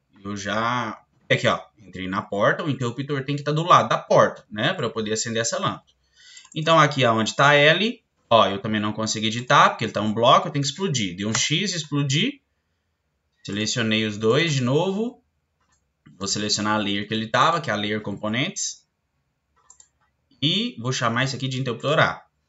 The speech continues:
Olha a importância da letra, gente. A hora que eu passar a fiação, olha o que eu consegui enxergar na minha casa já.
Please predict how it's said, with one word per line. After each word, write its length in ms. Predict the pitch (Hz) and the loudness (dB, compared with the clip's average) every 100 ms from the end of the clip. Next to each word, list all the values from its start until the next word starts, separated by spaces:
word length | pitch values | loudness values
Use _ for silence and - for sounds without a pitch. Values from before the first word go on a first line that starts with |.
| - - - - _ _ _ _ _ _ | -20 -20 -20 -20 _ _ _ _ _ _
Olha 120 | 240 | 4
a 20 | 262 | 6
importância 480 | 233 226 226 208 | 6 6 4 4
da 180 | 196 202 | 6 6
letra, 360 | 175 120 - 107 | 6 2 -2 -2
gente. 340 | 127 131 98 | 2 2 4
A 60 | 131 | 4
hora 100 | 202 | 4
que 80 | 247 | 4
eu 60 | |
passar 260 | 240 233 214 | 6 6 4
a 40 | |
fiação, 720 | - 107 98 - 220 185 95 - _ _ _ _ _ _ _ _ _ - | 2 0 2 4 4 4 0 -8 _ _ _ _ _ _ _ _ _ 0
olha 120 | 202 | 0
o 40 | |
que 120 | 233 | 0
eu 100 | 240 | -2
consegui 300 | 226 240 220 | 0 0 2
enxergar 260 | 220 220 208 | 2 4 4
na 60 | 208 | 4
minha 160 | 196 | 4
casa 320 | 196 196 202 | 4 4 4
já. 280 | 131 95 - | 2 0 -4